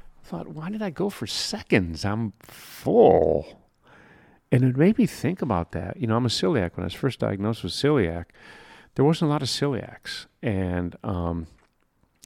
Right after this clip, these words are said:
I wasn't, there wasn't no gluten-free. Nobody even heard the word gluten, and gluten-free was, uh, non-existent. And I didn't know where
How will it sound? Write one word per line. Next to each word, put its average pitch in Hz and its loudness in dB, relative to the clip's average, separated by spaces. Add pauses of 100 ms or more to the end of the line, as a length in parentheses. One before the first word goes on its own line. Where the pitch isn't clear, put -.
(120)
I 104 0
wasn't, 127 0 (400)
there 123 6
wasn't 107 6
no 113 12
gluten-free. 101 2
Nobody 110 4
even 82 0
heard 85 2
the 80 -2
word 78 -4
gluten, 80 -6 (880)
and 98 4
gluten-free 113 6
was, 82 0 (200)
uh, 87 -4 (200)
non-existent. - -2 (1700)
And 95 4
I 85 4
didn't 98 4
know 87 0
where 85 0